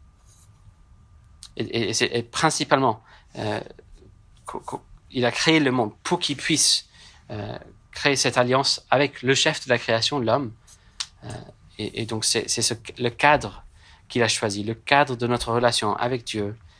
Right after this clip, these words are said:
est alliantiel ou fédéral. Fé-, quand on parle de, d'être fédéré, fédéral, c'est, c'est avec, euh, le, c'est juste le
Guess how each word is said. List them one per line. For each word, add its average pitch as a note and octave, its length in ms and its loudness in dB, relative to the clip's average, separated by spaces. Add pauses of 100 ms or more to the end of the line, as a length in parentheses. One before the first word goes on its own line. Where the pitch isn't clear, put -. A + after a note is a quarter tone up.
(200)
est G#2 240 -4 (140)
alliantiel C#3+ 880 2 (840)
ou C#3 180 0
fédéral. A#2+ 720 2
Fé-, - 180 -12 (120)
quand A#2+ 140 -4
on A#2+ 40 -4
parle A#2 200 0
de, A2 100 -8
d'être - 480 -12
fédéré, B2 640 0
fédéral, A#2+ 580 0
c'est, - 300 -8
c'est G#2+ 340 -2 (320)
avec, A#2 340 -4
euh, G#2 140 -2
le, G#2+ 240 -6 (220)
c'est - 200 0
juste B2 280 -4
le G#2 400 -2